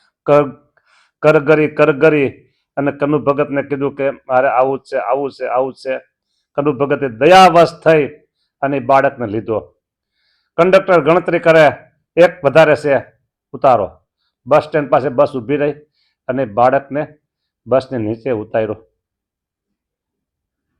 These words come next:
ન છૂટકે ઉતરવું પડ્યું. ઉતરી ગયો, હજી બાળક ત્યાં ઊભો છે હજી. ત્યાં તરત જ કંડક્ટરને કીધું, "કાંઈ વાંધો નહીં, લઈ લ્યો." કંડક્ટરના હૃદયમાં ભગવાન વૈસા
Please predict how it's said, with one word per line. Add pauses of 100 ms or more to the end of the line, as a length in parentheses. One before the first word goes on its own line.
(480)
ન
છૂટકે
ઉતરવું
પડ્યું. (1300)
ઉતરી
ગયો, (360)
હજી
બાળક
ત્યાં
ઊભો
છે
હજી. (680)
ત્યાં
તરત
જ
કંડક્ટરને
કીધું,
"કાંઈ
વાંધો
નહીં,
લઈ
લ્યો." (1400)
કંડક્ટરના
હૃદયમાં
ભગવાન
વૈસા